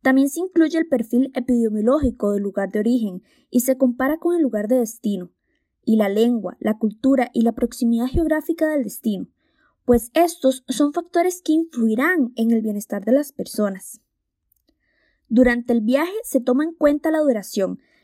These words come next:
las circunstancias y las condiciones del tránsito,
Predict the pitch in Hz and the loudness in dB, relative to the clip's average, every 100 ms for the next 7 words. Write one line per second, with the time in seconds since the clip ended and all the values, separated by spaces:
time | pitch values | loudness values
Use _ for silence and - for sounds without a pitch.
0 | _ 226 220 240 240 226 220 - 220 196 | _ 0 2 0 0 -4 -4 -2 -2 -2
1 | 175 185 - 240 233 - 247 240 240 233 | -8 -14 0 2 2 2 2 2 2 0
2 | 294 277 - 220 214 233 226 - - | 2 0 -2 -2 0 0 -4 -12 -20